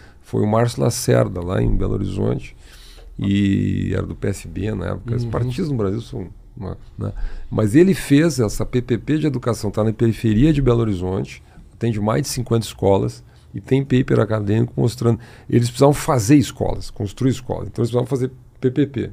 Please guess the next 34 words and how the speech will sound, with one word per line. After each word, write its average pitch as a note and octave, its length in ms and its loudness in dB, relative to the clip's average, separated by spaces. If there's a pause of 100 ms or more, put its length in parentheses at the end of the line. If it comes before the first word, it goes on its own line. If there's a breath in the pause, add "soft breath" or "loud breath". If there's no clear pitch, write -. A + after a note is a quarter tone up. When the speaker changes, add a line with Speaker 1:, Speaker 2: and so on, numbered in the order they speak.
(100)
Speaker 1:
P G2+ 100 -10
P G#2+ 140 -6
P, A2+ 200 -6 (160)
tu, A#2 120 -10
você G2+ 320 -12
demanda G#2 340 -2
investimento, A2+ 520 -4
então G2 220 -6
empresa G#2 600 -2 (280 loud breath)
que A#2 120 -8
investe. A2 580 -2 (580 loud breath)
Bom, A2 280 0
a, - 320 -2
a - 20 2
escola E3 380 4
levava C3+ 560 2
trinta C3 360 2
e A2+ 80 4
dois, A#2+ 360 4
trinta A2 240 -2
e G#2+ 80 2
três A#2 260 2
meses G#2+ 260 0
pra A2 140 -4
ficar G#2 220 -4
pronta. F#2 420 -4 (540 soft breath)
Até - 320 -2
trinta G2 300 -4
e F#2+ 40 -4
dois, F#2+ 220 -4
trinta G2+ 220 -10
e G2 40 -6
três F#2+ 220 -6
meses. F#2+ 300 -8